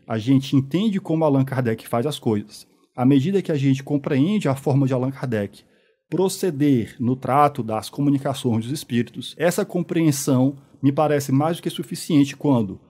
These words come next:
nós compreendemos a forma de Allan Kardec trabalhar e a comparamos com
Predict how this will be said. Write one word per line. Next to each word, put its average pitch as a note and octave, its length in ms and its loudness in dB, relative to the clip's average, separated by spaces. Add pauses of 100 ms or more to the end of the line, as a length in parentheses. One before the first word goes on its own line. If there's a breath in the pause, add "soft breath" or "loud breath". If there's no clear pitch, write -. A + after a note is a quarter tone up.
(180 soft breath)
nós B2+ 380 4
compreendemos C#3+ 840 2
a D#3+ 120 -2
forma D3 280 2
de C3 60 2
Allan C3+ 180 2
Kardec B2 300 -4
trabalhar B2+ 680 -4 (320 soft breath)
e C3 120 0
a B2+ 80 0
comparamos C#3 1040 0
com C3+ 320 2